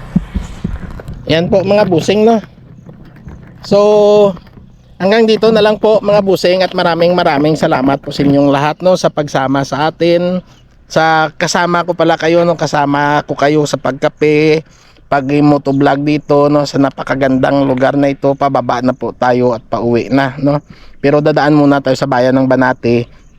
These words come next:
Kukuha ako mula dito hanggang dyan sa labasan, tapos doon na malapit sa Banate mamaya, okay? So, good morning, good morning sa inyong lahat, mga busing, at maraming, maraming, maraming salamat po. Okay? Maraming salamat and I love you all. Bye-bye.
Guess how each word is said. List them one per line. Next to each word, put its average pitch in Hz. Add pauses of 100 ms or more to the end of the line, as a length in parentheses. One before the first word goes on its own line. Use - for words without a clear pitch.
(360)
Kukuha 156
ako 156
mula 156
dito 147
hanggang 139
dyan 135
sa 147
labasan, 135
tapos 131
doon 131
na 131
malapit 127
sa 131
Banate 123
mamaya, 117
okay? 135 (400)
So, 202
good 220
morning, 202
good 208
morning 180
sa 175
inyong 175
lahat, 165
mga 175
busing, 165
at 185
maraming, 170
maraming, 156
maraming 147
salamat 135
po. 135 (480)
Okay? 139 (480)
Maraming 151
salamat 165
and 156
I 151
love 139
you 135
all. 127
Bye-bye. 165